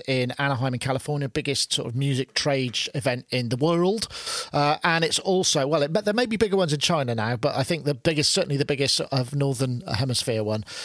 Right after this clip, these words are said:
Um, and, uh, we were covering that last week, but we've got a new set of guests this week because, uh, thr-, three of which, I, although it depends whether Gaz is here or not, because he's having connection connections, uh,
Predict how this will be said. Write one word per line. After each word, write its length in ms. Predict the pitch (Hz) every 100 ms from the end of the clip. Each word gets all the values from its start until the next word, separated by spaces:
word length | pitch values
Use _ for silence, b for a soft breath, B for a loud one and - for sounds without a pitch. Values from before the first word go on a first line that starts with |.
| B B
Um, 400 | 131 139 135 143 - -
and, 420 | 147 151 151 147 - -
uh, 520 | 156 156 160 165 170
we 280 | 160 147 151
were 120 | 139
covering 360 | - 156 131 131
that 160 | 135 143
last 220 | 139 -
week, 120 | 156
but 140 | 170
we've 140 | 147 151
got 200 | 196 147
a 80 | 151
new 420 | 180 202 226 214
set 200 | - 196
of 60 | 170
guests 260 | 190 151
this 200 | 147 123
week 160 | 139 175
because, 580 | 160 - 165 156 147 -
uh, 300 | 143 131 127 B B B B B
thr-, 320 | - - 190
three 340 | 175 - 196 220
of 100 | 127
which, 200 | 156 160
I, 80 | 165
although 360 | 147 147 147
it 180 | 147 143
depends 240 | - 156 139
whether 160 | 139
Gaz 260 | - 143 120
is 140 | 113
here 340 | - 113 110 113
or 120 | 117
not, 240 | 127 151 - _ -
because 280 | 123 135 117
he's 100 | 120
having 180 | 139
connection 400 | 117 156 143 -
connections, 680 | 113 123 117 - 117 104 - -
uh, 80 | -